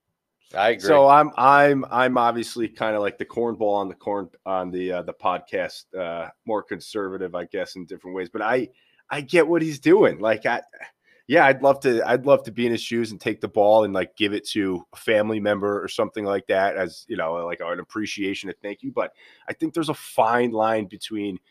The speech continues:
Speaker 2: Q Bs that get drafted high that make it or just don't. And I think, like, every little thing you can do to make it,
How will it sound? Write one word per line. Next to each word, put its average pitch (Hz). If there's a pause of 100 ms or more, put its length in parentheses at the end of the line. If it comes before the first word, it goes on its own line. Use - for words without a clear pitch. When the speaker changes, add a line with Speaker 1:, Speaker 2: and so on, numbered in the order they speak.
(300)
Speaker 2:
Q 135
Bs 127
that 123
get 101
drafted 101
high 87 (680)
that 92
make 104
it 123
or 87
just - (180)
don't. 65 (560)
And 117
I 107
think, 127
like, 110 (100)
every 135
little 113
thing 107
you 104
can 98
do 101 (300)
to 104
make 92
it, 117